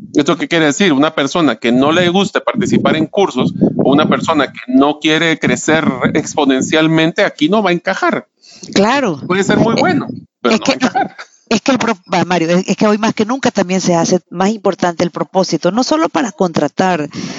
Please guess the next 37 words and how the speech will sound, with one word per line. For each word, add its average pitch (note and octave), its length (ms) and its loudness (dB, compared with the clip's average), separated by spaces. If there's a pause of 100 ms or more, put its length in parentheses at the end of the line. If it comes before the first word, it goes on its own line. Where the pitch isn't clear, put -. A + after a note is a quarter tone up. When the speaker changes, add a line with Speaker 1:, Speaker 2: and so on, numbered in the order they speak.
(200)
Speaker 2:
sino G3 280 0
que A3+ 100 -2
también A3 580 -2
hasta - 240 0
con G3+ 200 -2
tu G#3 120 -2
consumidor, F#3+ 760 0
¿me G#3 80 -2
entendés? G3 640 0
Ese, G#3 120 0
ese G3 220 2
vínculo A#3 420 0
que F#3 120 0
vas F3 160 0
a - 20 0
generar F3+ 300 2
con G3 140 -2
tu, - 120 -6
el, G3 180 2
o E3 100 -4
sea, E3 140 0
el D#3 100 2
propósito, D#3+ 840 -2 (420)
eh, F3+ 280 0
eh, E3+ 440 0
en, D#3+ 140 -4
en F3 160 -2
este F#3 360 0
libro F#3+ 400 2
de, C#3+ 280 -2
de D3+ 140 0
Simon F#3 360 -2
Sinek, F#3+ 360 -2
el C#3+ 140 0
Why, D#3+ 300 0
¿verdad? C#3 280 -4
Que, D#3 180 -2